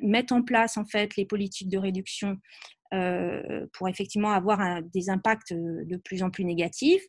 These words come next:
Et il y a un deuxième sujet aussi, c'est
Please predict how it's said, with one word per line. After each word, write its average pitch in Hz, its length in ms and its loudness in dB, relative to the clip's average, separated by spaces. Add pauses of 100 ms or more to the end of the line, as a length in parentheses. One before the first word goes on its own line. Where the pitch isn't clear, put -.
(300)
Et 190 60 -4
il 180 40 -2
y 170 40 -2
a 160 40 0
un 170 60 0
deuxième 233 480 6
sujet 220 520 2 (440)
aussi, 277 400 6
c'est 202 240 2